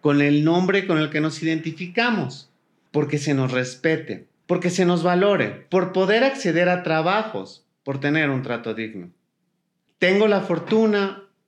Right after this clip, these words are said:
de ser una mujer transexual, de inventarme y construirme todos los días, de ser muy buena en lo que hago,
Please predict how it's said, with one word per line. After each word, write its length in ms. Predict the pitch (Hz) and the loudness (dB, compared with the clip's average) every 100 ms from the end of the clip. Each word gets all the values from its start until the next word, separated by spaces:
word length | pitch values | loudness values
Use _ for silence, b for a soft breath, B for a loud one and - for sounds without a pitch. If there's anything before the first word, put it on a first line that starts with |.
| _ | _
de 260 | 135 165 170 | -4 -2 -2
ser 280 | 175 226 247 | 0 2 2
una 180 | 226 | 2
mujer 420 | 208 185 185 180 165 | 2 0 0 -2 -2
transexual, 640 | 156 143 - - 147 - _ _ _ _ _ _ | -4 -4 -10 -14 -20 -20 _ _ _ _ _ _
de 160 | 123 139 | -4 -2
inventarme 840 | 139 143 135 143 156 185 190 196 | 2 2 0 0 0 2 2 0
y 120 | 185 | 0
construirme 760 | 160 151 143 151 151 156 151 143 | -2 -4 -4 -2 -2 -2 -2 -4
todos 340 | 143 135 127 | -2 -2 -2
los 180 | 123 113 | -4 -6
días, 400 | 113 110 - _ _ _ _ - | -10 -14 -18 _ _ _ _ -2
de 180 | 160 | 0
ser 300 | 160 208 208 | 2 2 2
muy 340 | 202 208 262 277 | 4 4 6 4
buena 600 | 185 202 202 196 190 180 | 2 2 2 2 2 2
en 120 | 156 | 2
lo 200 | 156 156 | 2 0
que 120 | 170 180 | 0 2
hago, 420 | 165 107 92 | 0 -2 -8